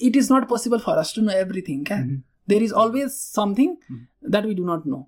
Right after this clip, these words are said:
Speaker 2: उम्।
Speaker 1: होइन?
Speaker 2: उम्।
Speaker 1: अनि त्यो impossibility of knowledge-को चाहिँ फाइदा लिइदिन्छ नि यो
Speaker 2: उम्।
Speaker 1: फटाहारले।
Speaker 2: त्यही त। अनि अर्को कुरा चाहिँ थाहा छ मलाई के पनि लाग्छ भन्दाखेरि नि,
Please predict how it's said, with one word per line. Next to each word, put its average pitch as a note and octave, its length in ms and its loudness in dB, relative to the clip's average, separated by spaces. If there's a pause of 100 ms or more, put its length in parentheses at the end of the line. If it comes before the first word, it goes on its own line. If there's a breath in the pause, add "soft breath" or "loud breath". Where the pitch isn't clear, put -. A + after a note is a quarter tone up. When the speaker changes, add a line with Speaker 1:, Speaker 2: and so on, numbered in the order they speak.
Speaker 2:
उम्। A#2+ 100 -14 (480)
Speaker 1:
होइन? G#3 140 4
Speaker 2:
उम्। E3 280 -2 (140)
Speaker 1:
अनि B3+ 140 4
त्यो - 220 2
impossibility B3+ 720 4
of A3 60 0
knowledge-को G3 360 -4
चाहिँ A#3 100 -2
फाइदा C#3 380 -2
लिइदिन्छ C#3 340 -6
नि A3+ 120 2
यो G#3 40 4
Speaker 2:
उम्। B2+ 80 -2
Speaker 1:
फटाहारले। C3+ 440 -4
Speaker 2:
त्यही B2 140 -6
त। A#2+ 100 -14 (240 soft breath)
अनि E3 120 4
अर्को F#3 260 4
कुरा D#3+ 160 4
चाहिँ E3 240 -2
थाहा D#3+ 140 -2
छ D3 40 -2
मलाई C#3+ 300 0
के D3 120 -2
पनि C#3+ 160 2
लाग्छ A#2+ 220 -4
भन्दाखेरि A2+ 360 0
नि, D3 180 0